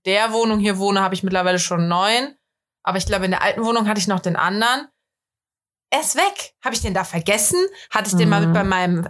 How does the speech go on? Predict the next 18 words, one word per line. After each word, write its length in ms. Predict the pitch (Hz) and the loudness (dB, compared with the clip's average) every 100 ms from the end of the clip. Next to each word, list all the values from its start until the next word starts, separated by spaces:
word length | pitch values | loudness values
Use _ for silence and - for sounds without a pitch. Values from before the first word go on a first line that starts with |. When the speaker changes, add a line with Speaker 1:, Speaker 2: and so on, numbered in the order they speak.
| - | -6
Speaker 1:
Freund 380 | - 196 269 | -2 -2 0
damals 380 | 311 320 330 330 | -2 0 0 0
und 100 | 294 | -2
hab 100 | 196 | -2
den 160 | 180 160 | 2 2
dann 180 | 151 143 | 2 0
da 200 | 160 254 | 0 0
vergessen? 560 | 320 302 311 320 339 | -2 0 0 0 -2
Oder, 200 | 269 - - - - | 0 -2 -2 -10 -4
ich 120 | 208 | 0
meine, 140 | 214 226 | 2 2
das 100 | 226 | 0
ist 100 | 254 | 0
ja 80 | 262 | 2
jetzt 240 | 220 214 | 0 0
nix, 260 | 247 269 240 | -2 0 0
was 180 | 233 240 | -2 0
du 220 | 226 | -2